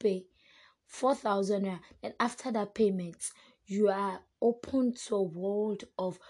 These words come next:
free books from different authors, different genre, and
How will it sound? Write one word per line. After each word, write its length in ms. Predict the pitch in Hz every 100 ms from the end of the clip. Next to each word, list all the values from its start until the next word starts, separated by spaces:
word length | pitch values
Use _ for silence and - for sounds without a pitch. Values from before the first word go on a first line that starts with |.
| - _
free 960 | - 571 - 262 285 277 277 277 269 - _ -
books 480 | 180 208 - - -
from 300 | - 196 185 -
different 580 | 240 - - 240 220 -
authors, 520 | - 202 - 214 202 190 - - -
different 420 | 240 - 233 226 196
genre, 560 | 160 208 196 196 196 196 - -
and 140 | 202